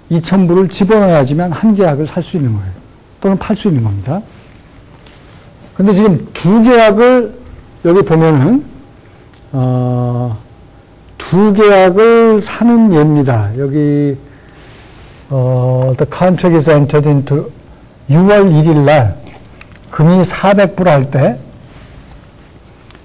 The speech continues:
어, 사백 불 할 때 장이 끝나기 전인 장 중에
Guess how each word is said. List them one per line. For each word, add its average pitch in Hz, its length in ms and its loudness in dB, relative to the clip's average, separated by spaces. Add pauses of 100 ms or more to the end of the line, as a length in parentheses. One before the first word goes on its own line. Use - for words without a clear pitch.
(140)
어, 127 680 -6 (1200)
사백 208 440 -2
불 190 100 2
할 151 220 2
때 120 300 2 (880)
장이 185 360 2
끝나기 214 680 2
전인 151 500 0
장 180 380 0
중에 180 480 0